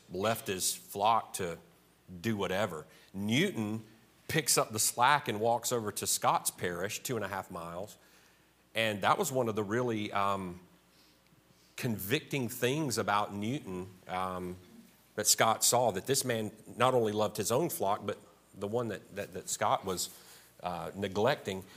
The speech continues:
And so when Scott was converted, he kind of mustered up this resolve that I'm not gonna let that happen again. And so as he labored in, in London, he would, he would preach at various churches, and he would walk sometimes fourteen miles every Sunday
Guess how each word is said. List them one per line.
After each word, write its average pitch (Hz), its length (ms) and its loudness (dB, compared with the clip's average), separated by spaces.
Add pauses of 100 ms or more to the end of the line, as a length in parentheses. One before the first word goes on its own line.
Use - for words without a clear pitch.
(220)
And 113 140 2
so 143 120 6
when 120 140 2
Scott 151 460 6
was 117 180 2
converted, 117 800 4 (480)
he 120 100 -2
kind 139 260 4
of 101 180 0 (180)
mustered 127 600 4
up 117 200 2
this 117 180 4
resolve 110 340 2
that 101 100 0
I'm 127 240 4
not 123 240 4
gonna 110 160 4
let 104 220 2
that 95 160 0
happen 98 320 0
again. 82 280 -8
And 85 100 -6
so 92 180 0
as 87 120 -2
he 113 100 -2
labored 117 360 0
in, 92 180 -4 (320)
in 101 120 -2
London, 92 520 2 (480)
he 127 160 0
would, 104 280 0
he 135 140 -2
would 120 180 -2
preach 135 280 0
at 117 80 -2
various 107 360 2
churches, 110 440 0
and 92 80 -6
he 123 120 -6
would 131 120 -4
walk 98 280 2
sometimes 95 760 -4 (120)
fourteen 104 420 -4
miles 95 320 -2
every 87 160 -8
Sunday 85 500 -6